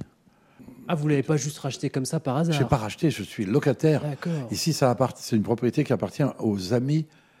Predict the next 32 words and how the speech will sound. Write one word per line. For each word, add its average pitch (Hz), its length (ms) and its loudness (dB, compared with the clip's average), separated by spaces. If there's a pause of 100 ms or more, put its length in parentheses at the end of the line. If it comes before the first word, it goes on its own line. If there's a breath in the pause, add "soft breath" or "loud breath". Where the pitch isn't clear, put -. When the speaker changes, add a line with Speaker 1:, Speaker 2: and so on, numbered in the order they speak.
(260 soft breath)
Speaker 2:
de 120 260 -2
l'association 139 560 0
des 107 160 -2
amis 139 160 2
de 107 60 -4
May-, 92 180 -4
de 87 180 -8
Mayol. 78 460 -4 (560 loud breath)
Mayol, 101 320 4
pour - 180 -4
ceux - 120 0
qui - 160 -2
ne - 20 -6
connaissent 78 260 -2
pas, 127 200 0
c'est 120 260 0
le 131 380 10
grand 120 320 2
sculpteur 113 600 0 (360 loud breath)
français 123 460 0
du 104 240 -2
vingtième 90 320 -4
siècle. - 400 -12 (680 loud breath)
Dis-, 95 160 -6
disons 85 460 -4
que - 160 -8 (180)
Rodin 87 360 -4
disait 90 220 -4
que - 60 -16
c'était - 220 -10
son 73 460 -6 (320)
successeur. - 640 -4